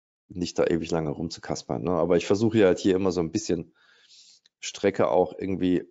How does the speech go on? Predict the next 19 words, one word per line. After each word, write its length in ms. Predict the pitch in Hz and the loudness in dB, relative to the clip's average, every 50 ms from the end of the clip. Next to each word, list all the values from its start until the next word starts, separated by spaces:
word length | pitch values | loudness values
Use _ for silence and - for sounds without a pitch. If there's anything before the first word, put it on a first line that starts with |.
| _ _ | _ _
hinzukriegen 640 | - 95 104 104 - - 95 - - 104 101 95 98 78 | -6 -2 -2 -2 0 -2 -4 -2 0 0 2 2 2 2
oder 200 | 80 90 85 82 | 2 2 2 2
halt 220 | 87 80 80 - | 2 0 0 0
Trades 300 | - 101 92 95 - - | 2 2 2 2 2 2
aufzumachen, 560 | 76 90 90 - - 90 85 85 85 90 85 | 0 0 0 -2 -2 -4 -2 -2 -2 -4 -4
die 80 | 87 87 | -4 0
dann 220 | 87 80 78 78 | 0 0 -2 -2
halt 140 | 80 73 - | -4 -2 -2
auch 140 | - - - | -2 -4 -4
schon 140 | - 87 82 | -4 -4 -4
mal 60 | 78 | -4
ein 60 | 76 | -6
bisschen 320 | - - - 80 80 80 _ _ _ _ _ _ _ _ - - _ _ _ | -6 -8 -8 -8 -8 -8 _ _ _ _ _ _ _ _ -20 -20 _ _ _
länger 320 | - 87 95 107 117 110 104 | 0 2 2 4 4 4 4
laufen 360 | 101 98 98 98 - 104 92 | 6 6 4 4 2 -2 0
dürfen. 500 | 104 101 98 95 - 95 87 87 - _ _ _ _ _ _ _ _ _ _ _ _ _ _ _ _ _ _ _ _ _ _ _ _ _ _ _ _ _ _ _ _ _ _ _ _ _ _ _ _ _ _ - - _ _ _ _ _ _ _ - | 2 2 2 2 0 -6 -8 -8 -12 _ _ _ _ _ _ _ _ _ _ _ _ _ _ _ _ _ _ _ _ _ _ _ _ _ _ _ _ _ _ _ _ _ _ _ _ _ _ _ _ _ _ -20 -20 _ _ _ _ _ _ _ -6
Und 240 | 87 90 87 82 | -4 -4 -4 -4
von 160 | - - 87 82 | -4 -4 -2 0
daher 580 | 80 82 87 87 87 85 87 87 - - - | 0 0 0 0 0 0 0 0 -2 -6 -12